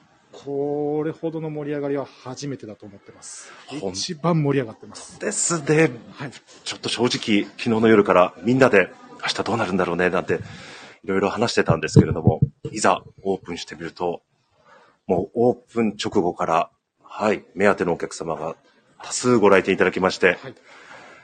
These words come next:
Speaker 2: 今もですね、まだ五時過ぎた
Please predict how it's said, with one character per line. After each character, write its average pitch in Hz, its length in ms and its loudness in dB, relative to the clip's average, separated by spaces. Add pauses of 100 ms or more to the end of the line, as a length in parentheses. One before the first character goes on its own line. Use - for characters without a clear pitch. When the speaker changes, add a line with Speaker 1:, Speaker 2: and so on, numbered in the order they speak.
(260)
Speaker 2:
今 110 240 2
も 95 120 4
で 85 100 -2
す - 120 -4
ね、 101 80 8
ま 101 140 4
だ 92 240 4 (100)
五 123 260 2
時 107 320 0 (160)
過 127 80 -2
ぎ 110 120 0
た 87 280 4